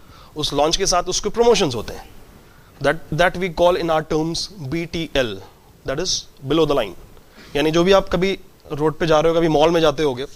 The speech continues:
आप देखते होगे गाड़ियों का डिस्प्ले लगा हुआ है,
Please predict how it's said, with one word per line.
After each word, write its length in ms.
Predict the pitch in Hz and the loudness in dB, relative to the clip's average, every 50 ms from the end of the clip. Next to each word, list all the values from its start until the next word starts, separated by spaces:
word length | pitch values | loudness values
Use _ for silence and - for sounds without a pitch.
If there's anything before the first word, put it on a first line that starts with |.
| - - - - - - _ _ _ _ _ - - - - | -20 -20 -20 -20 -20 -20 _ _ _ _ _ -20 -20 -8 -2
आप 100 | 156 151 | -2 0
देखते 260 | 143 147 147 139 - 165 | 0 0 -2 -2 -4 -6
होगे 180 | 156 160 160 - - - - - - - - 147 | -6 -6 -8 -10 -14 -18 -20 -20 -20 -10 0 2
गाड़ियों 260 | 139 135 151 156 160 | 2 2 4 2 2
का 80 | 165 | 2
डिस्प्ले 300 | 160 151 135 - - 160 | 0 0 -2 -2 -2 -2
लगा 160 | 151 139 135 135 | -2 0 -2 -2
हुआ 200 | 131 131 131 131 | -4 -4 -6 -10
है, 80 | 135 | -12